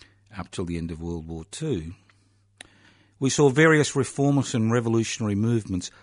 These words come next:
force the state to take on the responsibility of looking after the basic needs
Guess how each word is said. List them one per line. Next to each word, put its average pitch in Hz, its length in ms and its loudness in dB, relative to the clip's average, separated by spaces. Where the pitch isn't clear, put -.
force - 680 -4
the - 120 -12
state - 600 -4
to 110 80 -10
take 120 420 -2
on 104 260 2
the 107 180 -6
responsibility 95 1300 -2
of 101 180 -4
looking 110 380 0
after 110 420 0
the 95 140 -2
basic 101 500 -2
needs 87 500 -2